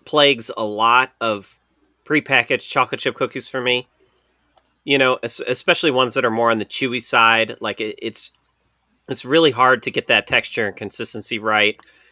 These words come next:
just because I, you know, it's inevitable to compare it to a home baked, cho-, you know, a fresh baked chocolate chip cookie or whatever.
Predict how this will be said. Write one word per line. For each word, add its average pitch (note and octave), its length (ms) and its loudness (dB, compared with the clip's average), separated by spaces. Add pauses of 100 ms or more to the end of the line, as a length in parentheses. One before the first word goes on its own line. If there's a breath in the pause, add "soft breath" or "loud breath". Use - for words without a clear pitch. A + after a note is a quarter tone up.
(140 soft breath)
just - 160 -2
because E3 240 0
I, D3 160 4
you D3 140 0
know, A2+ 160 2
it's B2 180 -2
inevitable A#2+ 500 0
to - 120 -8
compare A2+ 340 -2
it - 60 -10
to G#2+ 180 -2
a F#2+ 40 -4
home A2 460 -2 (800)
baked, A2+ 340 2
cho-, B2 180 0
you A#2 120 -2
know, G#2 120 0
a F#2+ 40 -4
fresh - 320 -4
baked A2 240 -2
chocolate - 260 -6
chip - 200 -16
cookie G#2 300 -12
or G2 80 -10
whatever. G2 360 -16